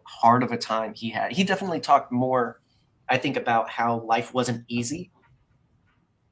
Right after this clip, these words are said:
Um, and I think, uh, but I think that was Paul's way of saying, like, just because you get to a certain point, it doesn't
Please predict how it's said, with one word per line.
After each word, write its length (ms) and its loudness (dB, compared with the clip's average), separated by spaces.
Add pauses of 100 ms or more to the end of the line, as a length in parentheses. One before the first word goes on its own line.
Um, 520 0 (200)
and 120 0
I 60 0
think, 340 -6 (540)
uh, 320 -2
but 100 2
I 60 2
think 220 -2
that 100 4
was 100 -2
Paul's 360 -2
way 200 -2
of 280 -2
saying, 540 -6
like, 260 -6
just 180 -8
because 580 -4 (300)
you 120 -2
get 260 -4
to 100 -6
a 40 -4
certain 260 -8
point, 220 -2
it 140 -8
doesn't 380 -6